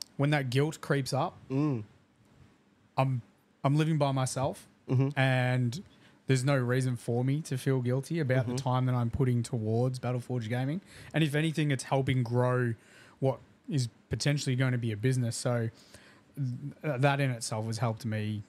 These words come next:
Speaker 1: sort of.
Speaker 2: And you know what? Even if the, even if you weren't, it, there's still a reason to do it, and it's okay. You shouldn't feel guilty.
Speaker 1: Yeah.
Speaker 2: Um, it, it's more, people have to have an understanding of what it is. And, like, I, I found it really helpful,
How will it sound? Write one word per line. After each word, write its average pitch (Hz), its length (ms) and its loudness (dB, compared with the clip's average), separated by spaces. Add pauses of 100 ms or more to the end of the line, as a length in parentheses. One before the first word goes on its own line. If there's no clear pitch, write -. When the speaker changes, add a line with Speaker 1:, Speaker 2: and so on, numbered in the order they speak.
(100)
Speaker 1:
sort 107 300 -4
of. 104 280 -8 (440)
Speaker 2:
And 139 100 4
you 135 60 4
know 127 80 2
what? 131 140 2
Even 135 260 -2
if 139 160 -6
the, 104 120 -4 (260)
even 139 280 0
if 131 140 -4
you 110 100 -2
weren't, 110 560 2 (840)
it, 107 180 -2
there's 113 200 2
still 117 240 -4
a 110 40 -2
reason 101 320 -4
to 92 80 -8
do 87 200 -10
it, - 80 -16 (240)
and 101 100 -2
it's - 140 -4
okay. 87 440 -6
You 92 80 -8
shouldn't 92 240 -8
feel 87 140 -10
guilty. 82 400 -14 (160)
Speaker 1:
Yeah. 127 180 0 (420)
Speaker 2:
Um, 113 400 0 (100)
it, 123 160 0
it's 135 220 -2
more, 139 580 2 (720)
people 165 220 4
have 156 140 0
to 143 100 -2
have 135 100 -2
an 131 80 4
understanding 120 480 0
of 110 60 -4
what 113 140 -2
it 101 120 -6
is. 110 320 -6 (140)
And, 110 340 0
like, 113 260 0
I, 127 320 2
I 139 120 2
found 139 320 0
it - 100 -2
really 123 540 0
helpful, 107 680 -2